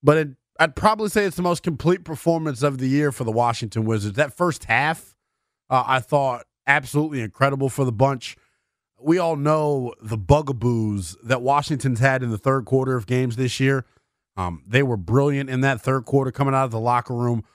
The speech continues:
with that same energy and intensity. We've seen multiple blown twenty-point leads this year for the Washington Wizards. That was not the case tonight.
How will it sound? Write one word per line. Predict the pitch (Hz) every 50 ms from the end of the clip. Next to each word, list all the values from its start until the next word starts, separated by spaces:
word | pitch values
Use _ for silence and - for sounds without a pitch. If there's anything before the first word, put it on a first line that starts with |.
| _ _ _
with | - 113 107
that | 131 123 117 -
same | - - 143 143 143 139 139 135 127 127 - -
energy | 135 135 139 135 123 101 120 131 131 127
and | 117
intensity. | 110 98 - - 131 139 123 - - 127 127 127 120 113 _ _ _ _ _ _ _ _ _ _ _
We've | _ 117 127 135 120 98
seen | - 151 139 127
multiple | 120 120 135 143 143 - - 147 120 117 139 135 131 123
blown | 107 104 104 - 123 135 143 143 139 135 131 127 117
twenty-point | - - 147 147 151 147 131 - 135 135 131 120 113 117
leads | 135 139 139 131 117 107
this | 135 139 123 - -
year | 135 135 139 139 135 123 - - - _ _ _ _ _ _ _ _ _
for | - 151 143
the | 135
Washington | 135 135 135 127 117 135 120 107 131 127
Wizards. | 131 135 120 123 120 110 98
That | 127 131 135 -
was | 135 117 -
not | 120 127 127 - -
the | 110 -
case | - 131 139 135 120 -
tonight. | - - 127 127 123 127 120